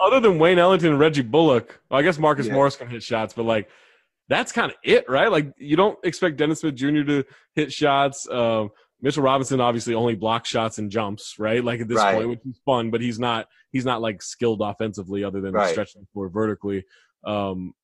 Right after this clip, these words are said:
Speaker 1: yeah, Knox, like, I will say this, like, I, again, I thought he was miserable as a rookie, but, uh, but I did like his decision-making in Summer League from what I saw. Like,
Speaker 2: Right.
Speaker 1: his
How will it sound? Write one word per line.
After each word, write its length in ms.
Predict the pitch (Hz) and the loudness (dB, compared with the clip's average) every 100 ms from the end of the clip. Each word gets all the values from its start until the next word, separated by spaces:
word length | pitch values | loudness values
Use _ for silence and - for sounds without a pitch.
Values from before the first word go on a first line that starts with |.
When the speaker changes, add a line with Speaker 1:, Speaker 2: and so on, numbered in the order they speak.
| _ _ _ _ _ | _ _ _ _ _
Speaker 1:
yeah, 260 | 113 147 139 | -2 0 2
Knox, 440 | 127 143 175 - | 2 0 0 -2
like, 280 | 170 139 - - _ _ - | 0 0 0 -18 _ _ 0
I 120 | 180 | 2
will 80 | 226 | 4
say 120 | 196 | 2
this, 200 | 170 143 | 2 0
like, 120 | 127 - | -4 -2
I, 240 | 143 143 120 - | -4 -4 -10 -8
again, 340 | 120 104 92 | -8 -6 -8
I 80 | 95 | -10
thought 220 | - 117 | -2 -2
he 60 | 113 | -2
was 140 | 95 | -6
miserable 440 | 101 110 110 107 110 | -6 -6 -6 -4 -4
as 100 | 101 | -4
a 60 | |
rookie, 280 | 101 107 131 | -6 -2 -2
but, 320 | 110 110 98 - _ _ - | 0 -2 -2 -12 _ _ -8
uh, 380 | 110 104 95 - _ - | -4 -4 -6 -12 _ -2
but 100 | 143 | 0
I 100 | 156 | 4
did 200 | 170 180 | 2 4
like 200 | 160 143 | 0 0
his 160 | 123 | -8
decision-making 760 | 107 110 - 135 113 101 95 95 | -8 -12 -6 -6 -4 -6 -8 -10
in 100 | 92 | -14
Summer 300 | - 92 82 | -14 -14 -12
League 200 | 62 - | -16 -14
from 140 | 101 | -10
what 120 | 98 92 | -10 -10
I 80 | |
saw. 180 | 90 - | -10 -12
Like, 80 | - | 0
Speaker 2:
Right. 400 | 120 98 82 - | 2 2 0 -8
Speaker 1:
his 100 | _ | _